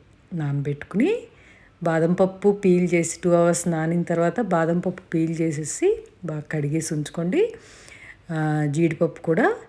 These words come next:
ఆ, కడిగేసి ఉంచుకోండి. ఇది పిల్లలు కొంచెం ఎక్కువ తిన్నా వాళ్ళకి ఏమీ తేడా చేయదు ఈ సమ్మర్లో. ఇది, ఆ, ఒక హాఫ్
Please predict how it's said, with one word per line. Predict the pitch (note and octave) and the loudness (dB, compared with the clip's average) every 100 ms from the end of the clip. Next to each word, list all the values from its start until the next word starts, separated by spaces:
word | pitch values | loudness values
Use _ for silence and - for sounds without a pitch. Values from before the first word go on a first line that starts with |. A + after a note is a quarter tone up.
| - _ _ D#3 | -20 _ _ -6
ఆ, | C#3+ | -4
కడిగేసి | C#3 C#3+ C3 C#3+ C#3+ - G4+ F#4+ | -2 -4 -2 -2 -4 -6 -4 -2
ఉంచుకోండి. | F#3 - - C3 C#3 - _ _ _ - - _ _ _ _ _ _ _ _ - _ - - - _ _ _ E3 | -2 -4 -8 -8 -8 -10 _ _ _ -20 -20 _ _ _ _ _ _ _ _ -20 _ -20 -20 -20 _ _ _ -4
ఇది | E3+ | 0
పిల్లలు | F3 E3 F3+ | 2 6 6
కొంచెం | F#3+ F3+ D#3+ E3 | 6 2 2 -2
ఎక్కువ | - F#3+ | 0 -2
తిన్నా | F3+ E3+ E3 G3+ C4 D4 - _ - | 0 0 2 2 0 -4 -12 _ -6
వాళ్ళకి | D#3 D3 D3 D3 | -2 -2 -2 0
ఏమీ | C#3+ D#3 | 2 0
తేడా | D#3 C#3+ C#3+ | -2 -2 -2
చేయదు | C#3+ D3+ C3+ F3+ | -4 -4 -2 -2
ఈ | |
సమ్మర్లో. | F#3 C#3+ C#3 C#3 D#3+ D4+ - - - - - - - - - - _ _ _ _ _ _ _ _ _ F3+ | -2 -4 -6 -4 -4 -4 -4 -12 -20 -20 -20 -20 -20 -20 -20 -20 _ _ _ _ _ _ _ _ _ -6
ఇది, | E3 D4 A4 - - - _ E3 | 0 2 0 -6 -20 -20 _ -8
ఆ, | D#3 D3+ D3+ D3 | -4 -2 -2 -2
ఒక | D3 | -2
హాఫ్ | D#3+ D#3 E3 D#3+ | -2 0 0 -2